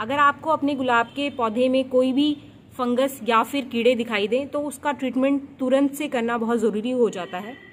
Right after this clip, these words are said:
मार्च के महीने में ये बहुत आसानी से हमारे गुलाब के पौधे पर लगते हैं। कुछ कीड़े जैसे कि स्पाइडर माइट्स,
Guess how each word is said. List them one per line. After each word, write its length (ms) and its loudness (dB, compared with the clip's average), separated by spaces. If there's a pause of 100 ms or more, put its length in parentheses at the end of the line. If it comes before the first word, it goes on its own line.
(280)
मार्च 340 -4
के 120 -4
महीने 260 0
में 120 2
ये 180 -2
बहुत 380 -4
आसानी 400 -4
से 120 -4
हमारे 300 -2
गुलाब 280 0
के 80 -4
पौधे 260 -2
पर 140 -2
लगते 280 -6
हैं। 200 -10 (680)
कुछ 140 -6
कीड़े 300 2
जैसे 280 2
कि 160 -4
स्पाइडर 460 0
माइट्स, 500 0